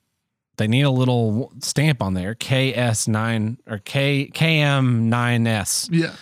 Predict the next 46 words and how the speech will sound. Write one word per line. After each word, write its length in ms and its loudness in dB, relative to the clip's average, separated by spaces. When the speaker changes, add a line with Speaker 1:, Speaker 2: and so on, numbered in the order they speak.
Speaker 1:
So 180 -2
it's 140 -2
just 180 -2
like, 160 -2
"Oh, 120 -4
yeah, 200 2
yeah, 180 2
yeah, 80 -2
it's 120 -6
a 40 -18
K 180 -2
N 100 -4
ninety-five." 460 -10
Speaker 2:
There's 140 2
a 80 4
video 460 2
that 300 -2
went 140 0
around 280 2
a 100 -4
long, 300 0
probably, 320 2
probably 380 0
it 60 2
was 320 -4
twenty 240 0
twenty 320 -2
at 80 -4
this 120 -2
point, 380 -6
uh, 240 -4
of 80 0
a 60 2
guy 240 2
that 220 -2
three 400 2
D 60 -6
or 280 -2
had 220 4
a 120 2
mask 560 4
that 100 -2
had 140 4
a 60 -2
picture 420 0
of 460 -4